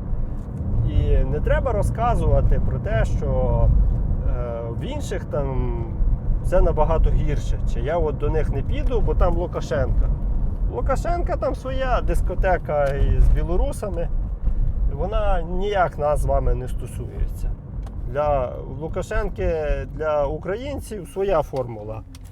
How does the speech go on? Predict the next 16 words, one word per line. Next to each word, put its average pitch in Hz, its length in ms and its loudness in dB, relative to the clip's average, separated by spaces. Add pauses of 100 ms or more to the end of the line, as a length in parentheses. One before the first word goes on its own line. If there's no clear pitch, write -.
(320)
Е, 123 300 -6
упакували 262 840 -4
їх, 262 280 -10
потримали 240 720 -4
і 196 320 -10
вивезли 185 540 -2
десь, 156 460 -10
в-, 143 320 -12 (300)
виставили 147 600 -6
в 135 40 -10
Євросоюз 170 720 -8
і 165 60 -12
забули 143 460 -10 (100)
про 110 100 -14
них. 107 320 -18 (840)
Тому, 277 560 -6